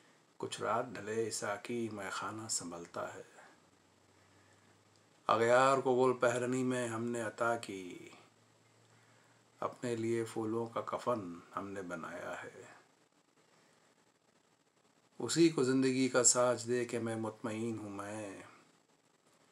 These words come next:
वो हुस्न जिसको हुस्न बेसबात कहते आए हैं। वादे और एतबार में है रब्ते है बाहमी,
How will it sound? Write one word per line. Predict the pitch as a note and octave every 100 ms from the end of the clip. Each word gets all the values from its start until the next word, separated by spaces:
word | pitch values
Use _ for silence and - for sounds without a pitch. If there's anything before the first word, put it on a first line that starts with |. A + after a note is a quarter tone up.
| _ _ _ _ _ _ -
वो | A2
हुस्न | A2 C3 - B2
जिसको | A2 A2 - A2+
हुस्न | G#2+ A2 A#2+ A2+ G#2+
बेसबात | A2 A2 - F#2+ G#2 A2 -
कहते | A2 - F#2
आए | F2+ F2+ F#2+
हैं। | G2 G2 - - - _ _ _ _ _ _ _ _ _ _ _ _ _ _ _ _ _ _ _ _ _ _ -
वादे | G2+ G#2+ A#2+ C3 C3 B2
और | B2 A#2+
एतबार | A2+ A2+ A2+ A#2 A#2 A#2
में |
है | G#2+ A2 G2+ A#2
रब्ते | A#2+ - A#2
है | G#2+ A2 A2
बाहमी, | G#2 G#2 G#2+ A2 A#2 F#2